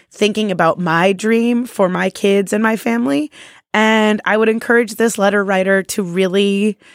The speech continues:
open up a little bit and, and think about it from other people's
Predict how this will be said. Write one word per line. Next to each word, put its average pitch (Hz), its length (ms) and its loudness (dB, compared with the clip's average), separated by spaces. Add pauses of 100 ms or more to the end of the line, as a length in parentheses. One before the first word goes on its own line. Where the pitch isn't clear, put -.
(400)
open 214 320 2
up 202 160 0
a 202 60 2
little 202 240 0
bit 220 420 -2
and, 190 540 0
and 190 200 -2
think 202 240 -2
about 185 360 0
it 185 200 0
from 175 540 0
other 185 240 0
people's 190 640 -6